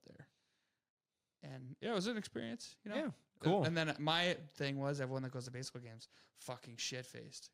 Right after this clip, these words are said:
Speaker 1: 'cause that's what we were around all the time.
Speaker 2: Mm-hmm.
Speaker 1: And
Speaker 2: Kyle, we're from the state of Wisconsin. I
Speaker 1: No.
Speaker 2: mean, I, I've been around drunk people
Speaker 1: I
Speaker 2: my
Speaker 1: mean,
Speaker 2: whole
Speaker 1: I,
Speaker 2: life.
Speaker 1: now I go to the game and I'm that fucking guy.
Speaker 2: Yeah, you're wasted.
Speaker 1: Mm-hmm.
Speaker 2: Yeah, it happens. I mean, Brewers are awesome. If they leave, I,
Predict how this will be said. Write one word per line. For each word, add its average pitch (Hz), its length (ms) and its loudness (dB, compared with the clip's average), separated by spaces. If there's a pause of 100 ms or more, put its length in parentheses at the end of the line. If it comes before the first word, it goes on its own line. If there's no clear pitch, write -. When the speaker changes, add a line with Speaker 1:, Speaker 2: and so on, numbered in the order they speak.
Speaker 1:
'cause - 220 -12
that's 64 240 -10 (340)
what - 140 -14
we - 100 -12
were 110 80 -10
around - 220 -12
all 123 60 -14
the 127 140 -16
time. 143 200 -12 (420)
Speaker 2:
Mm-hmm. 117 240 2 (220)
Speaker 1:
And 127 260 -12 (160)
Speaker 2:
Kyle, 127 160 10
we're 135 80 10
from 120 220 6
the 110 80 2
state - 180 4
of 107 60 6
Wisconsin. 101 440 -2 (120)
I 214 60 6
Speaker 1:
No. - 60 6
Speaker 2:
mean, 117 260 2 (120)
I, 131 240 6
I've 127 80 8
been 120 120 8
around 107 180 6
drunk 104 200 0
people 104 200 2
Speaker 1:
I - 20 6
Speaker 2:
my 214 80 6
Speaker 1:
mean, 196 140 10
Speaker 2:
whole 160 80 8
Speaker 1:
I, - 40 8
Speaker 2:
life. 160 80 4
Speaker 1:
now 170 200 8
I 170 80 10
go 160 140 8
to 135 60 6
the 131 60 0
game 131 220 2
and 120 80 2
I'm 127 160 2
that 120 180 -2
fucking 120 340 -8
guy. 151 300 2 (200)
Speaker 2:
Yeah, 110 100 2
you're 110 220 6
wasted. 113 460 4 (160)
Speaker 1:
Mm-hmm. 185 140 -8 (600)
Speaker 2:
Yeah, 285 100 8
it 226 60 10
happens. 117 280 8 (360)
I 147 40 6
mean, 151 160 12
Brewers 185 280 12
are 170 80 12
awesome. 147 340 12
If 117 100 8
they 165 140 12
leave, 147 260 12
I, 123 120 12